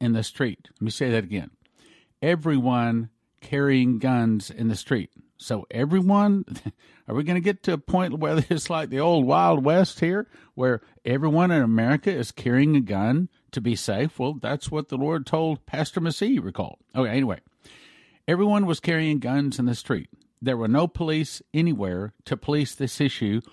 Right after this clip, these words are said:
or to bring order. It was complete chaos. I mean, did you ever think, did you ever think in your lifetime that the police would stand down,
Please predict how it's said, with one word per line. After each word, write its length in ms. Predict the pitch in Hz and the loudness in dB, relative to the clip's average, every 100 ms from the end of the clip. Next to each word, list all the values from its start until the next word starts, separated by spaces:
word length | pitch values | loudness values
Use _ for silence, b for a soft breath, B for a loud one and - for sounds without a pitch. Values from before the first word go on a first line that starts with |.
| B B | B B
or 80 | 127 | -4
to 100 | - | -2
bring 260 | 123 131 135 | -2 0 2
order. 380 | 156 107 95 120 b b | 2 0 -2 -10 b b
It 100 | - | -6
was 200 | 147 143 | -2 -4
complete 460 | - 156 135 180 151 | -4 -6 -4 -6 -6
chaos. 720 | - 190 190 90 - - - _ b b b b | -2 0 0 -2 -8 -16 -20 _ b b b b
I 60 | |
mean, 220 | 143 170 143 123 | -4 -4 -4 -4
did 200 | 139 139 | -2 -2
you 140 | 135 | -4
ever 400 | 139 139 175 202 | -2 0 2 2
think, 540 | 190 - 190 131 - - _ _ - - _ _ _ - - | 0 0 0 -2 -6 -20 _ _ -20 -20 _ _ _ -18 -4
did 220 | 151 - | -4 2
you 80 | 185 | 2
ever 180 | 190 185 | 2 -2
think 320 | - 190 156 | 0 -2 -2
in 80 | 147 | 0
your 140 | 147 | 0
lifetime 640 | 156 190 196 - - - _ _ b b b | 2 0 0 -4 -10 -12 _ _ b b b
that 200 | 160 147 | -6 -4
the 100 | 135 | -6
police 960 | - 147 131 151 165 202 185 - - - _ _ _ _ - | -6 -4 0 0 2 0 -2 -8 -18 -20 _ _ _ _ -4
would 140 | 143 | -4
stand 580 | - - 151 143 147 104 | -4 -4 2 2 2 0
down, 520 | 90 110 98 131 175 | -4 -2 0 0 0